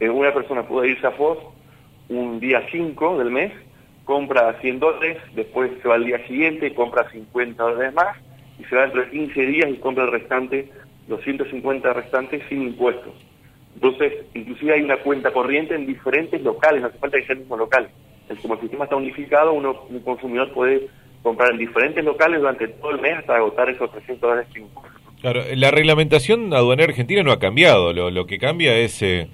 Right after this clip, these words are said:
Speaker 2: que habrá comercios en Brasil que no paguen impuestos, nada más.
Speaker 1: Exactamente, exactamente. Y como le decía al principio, si, eh, ciudades con zona franca, como ocurre en Uruguay, están preocupados, ¿qué nos resta a nosotros que tenemos una carga impositiva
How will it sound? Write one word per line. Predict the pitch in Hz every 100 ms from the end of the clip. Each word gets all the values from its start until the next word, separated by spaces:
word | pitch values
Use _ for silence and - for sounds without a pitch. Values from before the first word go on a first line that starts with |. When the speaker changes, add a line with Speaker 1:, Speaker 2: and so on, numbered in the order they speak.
| - - -
Speaker 2:
que | -
habrá | 101 117
comercios | 120 113 117 117 95
en |
Brasil | 98 95 117 113
que | 101
no | 95
paguen | 98 92
impuestos, | 95 165 131 82
nada | 92 123
más. | 123 - - - - - _ _ -
Speaker 1:
Exactamente, | - - 135 135 117 98 95 -
exactamente. | 127 113 107 107 113
Y |
como | 120 120
le | 123
decía | 120 151
al |
principio, | 143 131 160 113 101 -
si, | 120 113 110 107 - -
eh, | 107 104 101 98 - - - -
ciudades | 120 139 156 147
con | - 151 147 - 151
zona | 151 139
franca, | - 165 160 113 107
como | 110 113
ocurre | 113 143 151 143 139 123
en | 123 120
Uruguay, | 120 123 139 104 - _
están | 107 135 139
preocupados, | 135 143 139 147 151 - - - - - -
¿qué | 147
nos | 151 139
resta | 151 147
a |
nosotros | 135 143 147 175
que | 127
tenemos | 123 123 135
una | 127 110
carga | 139
impositiva | 131 113 - 135